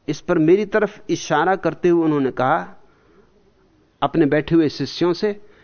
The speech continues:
"सीखिए, इनसे कुछ सीखिए।" लेकिन खुद वहां से उठकर चले गए।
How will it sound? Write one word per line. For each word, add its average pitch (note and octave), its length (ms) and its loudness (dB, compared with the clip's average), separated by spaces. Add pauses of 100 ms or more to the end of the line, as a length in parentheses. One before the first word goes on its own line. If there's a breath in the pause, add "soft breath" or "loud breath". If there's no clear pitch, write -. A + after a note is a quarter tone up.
(240 soft breath)
"सीखिए, G#3 960 0
इनसे F3 280 4
कुछ F#3+ 180 -2
सीखिए।" F#3+ 640 -4 (880)
लेकिन F#3+ 340 4
खुद G3 280 2
वहां F#3+ 240 6
से G3 140 0
उठकर F#3+ 300 2
चले C3+ 300 -2
गए। A#2+ 180 -12